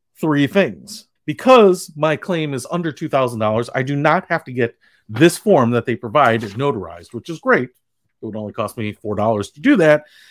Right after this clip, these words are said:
but it's the time to go and get that. So I don't have to do that. Property of two thousand dollars or less does not need the notary.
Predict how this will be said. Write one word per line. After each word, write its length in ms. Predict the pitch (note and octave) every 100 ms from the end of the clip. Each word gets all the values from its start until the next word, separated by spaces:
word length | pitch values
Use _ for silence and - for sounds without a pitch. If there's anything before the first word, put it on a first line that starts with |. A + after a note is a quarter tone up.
| _ _ -
but 160 | C3
it's 200 | A#2+ -
the 100 | -
time 300 | A#2+ E3+ B2+
to 80 | A#2+
go 160 | A2+ A2
and 80 |
get 160 | A2 C3
that. 180 | G2 F#2
So 100 | B2
I 60 |
don't 140 | C3 F3
have 140 | F3+
to 100 | F#3
do 160 | D3+ D3
that. 420 | A2+ G2+ - - _ _ _ _ _
Property 340 | - B2+ B2 B2
of 220 | A2 - _
two 120 | -
thousand 240 | B2+ B2 A#2
dollars 220 | A#2 G#2+
or 40 |
less 240 | A2 G2+ -
does 160 | F#2+
not 180 | A2+ A#2
need 140 | A2
the 80 | G2
notary. 320 | B2 G2 F2+